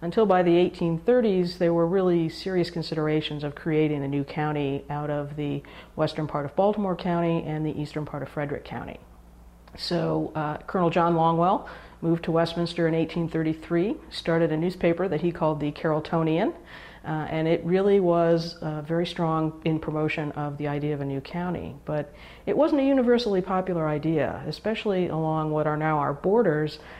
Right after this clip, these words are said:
Uh, the communities like Manchester and Libertytown and Newmarket really had stronger ties to Frederick and to Baltimore than they did to Westminster.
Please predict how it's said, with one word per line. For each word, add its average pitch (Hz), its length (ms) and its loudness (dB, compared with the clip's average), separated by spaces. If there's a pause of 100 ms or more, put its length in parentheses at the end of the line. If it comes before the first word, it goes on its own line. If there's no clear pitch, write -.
(220)
Uh, 151 200 -12
the 160 80 -8
communities 170 680 0
like 151 340 -4
Manchester 160 800 0
and 147 180 -2
Libertytown 156 640 -2
and 147 140 -2
Newmarket 170 640 2 (300)
really 247 300 4
had 180 200 0
stronger 175 380 2
ties 151 420 -2
to 151 240 -2
Frederick 165 720 0
and 147 180 -4
to 147 60 -4
Baltimore 165 560 0
than 160 140 0
they 180 100 -2
did 202 180 0
to 202 80 4
Westminster. 185 680 -4